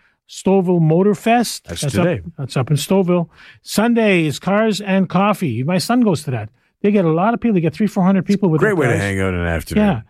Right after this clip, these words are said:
Speaker 1: They cover you for coffee and star and car. Even if you don't go, just go for coffee.
Speaker 2: And we should really embarrass somebody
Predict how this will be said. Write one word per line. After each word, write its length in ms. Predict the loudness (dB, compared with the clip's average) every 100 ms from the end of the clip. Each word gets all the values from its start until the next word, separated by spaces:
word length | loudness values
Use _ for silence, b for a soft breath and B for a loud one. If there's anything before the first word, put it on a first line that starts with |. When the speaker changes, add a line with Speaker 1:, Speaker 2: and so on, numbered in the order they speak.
| _
Speaker 1:
They 140 | -2 0
cover 280 | 0 2 2
you 140 | 2
for 160 | 0 -2
coffee 360 | -2 0 0
and 160 | 0 0
star 420 | -2 0 2 0
and 180 | 0 0
car. 180 | 2 4
Even 180 | 4 4
if 100 | 0
you 60 |
don't 180 | -6 -10
go, 320 | -8 -8 -8 -10
just 240 | -10 -10
go 100 | -6
for 140 | -6 -8
coffee. 320 | -12 -10 -2
Speaker 2:
And 100 | 0
we 80 | 0
should 180 | 0 0
really 240 | 2 2
embarrass 480 | 0 0 0 0 -2
somebody 680 | -2 0 0 0 -4 -8